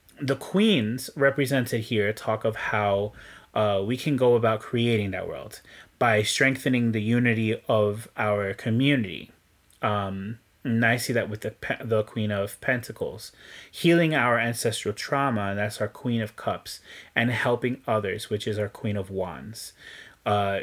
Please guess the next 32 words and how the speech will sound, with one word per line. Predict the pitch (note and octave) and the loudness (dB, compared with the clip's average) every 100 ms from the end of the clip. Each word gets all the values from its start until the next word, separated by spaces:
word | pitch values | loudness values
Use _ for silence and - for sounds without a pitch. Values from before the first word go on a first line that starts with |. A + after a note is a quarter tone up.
| A#2+ | -4
justice, | A2 C#3+ E3+ - A2+ A2+ - - | 2 4 4 2 2 2 -2 -6
in | A#2 A2 | -2 2
this | A2 - | 2 -2
case, | - G2 A#2+ - - _ - | -4 -4 -4 -12 -18 _ 0
legit | B2 A#2+ G#2+ A#2 - - | 2 2 2 0 0 -2
just | G#2+ - - | -2 -2 -8
talks | G#2 - | -8 -6
about | G#2 F#2 F#2 | -4 -6 -4
justice, | F#2+ - G#2+ A2 - - A2 - C3+ | -6 -6 -10 -12 -14 -8 -6 -2 -4
<laughs> | - - - - A#2+ | -4 -16 -18 -4 2
um, | A2+ G#2 G#2+ A2+ | 4 4 2 2
legal | C3+ C#3+ A2+ | 4 4 4
matters, | F#2+ - - - - - - - - | 0 -6 -10 -12 -16 -20 -20 -10 0
meaning | B2+ C#3 C3+ C3 B2+ | 2 4 4 2 2
we | C#3+ C#3+ | 2 4
go | C#3+ C3+ | 6 6
about | C#3 A#2 A2 A2 - | 6 4 4 2 -2
helping | - C#3+ C#3 C#3+ | -2 0 2 0
our | A#2 | -2
community | - B2+ C#3 G3 E3 A#2 | -2 0 2 4 2 0
through | G#2+ - C3 C3 | -4 -2 2 4
legislation, | A#2+ A2 G#2+ - C3+ A2+ A2 - F#2+ F#2+ - | 4 2 0 -2 2 2 0 -2 -4 -4 -4
as | A#2 A2 G#2 G#2+ - - - - | -2 0 0 -2 -6 -16 -20 -2
I | B2+ A#2 | 2 4
mentioned | A#2 A#2 A#2 A2 A#2 | 4 2 0 -4 0
earlier, | E3+ G#3+ F3+ A2 G#2 A2+ - - - | 0 2 2 4 2 -2 -10 -20 -4
when | B2 A#2+ | 0 0
it | A2+ | 0
comes | - C3 C3 - | 0 0 0 -2
to | B2 | 2
addressing | G#2+ G#2+ G#2+ A2 A2 G#2+ | 2 2 0 0 -2 0
Latinx | G#2 G2 G#2 G#2 | 0 -2 -6 -8